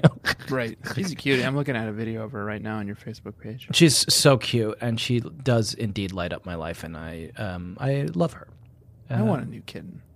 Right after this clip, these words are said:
Speaker 1: Yeah, you should get <laughs> one. They're fucking great. Um,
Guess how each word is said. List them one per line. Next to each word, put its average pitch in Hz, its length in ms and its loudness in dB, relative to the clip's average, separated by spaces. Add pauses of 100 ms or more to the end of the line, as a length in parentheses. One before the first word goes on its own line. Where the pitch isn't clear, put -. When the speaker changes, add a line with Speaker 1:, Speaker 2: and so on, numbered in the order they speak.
Speaker 1:
Yeah, 135 140 6
you 117 100 2
should 139 200 0
get 120 120 8
<laughs> 107 40 2
one. 131 160 0
They're 110 100 -10
fucking - 380 -4
great. 104 260 -8 (640)
Um, 170 500 10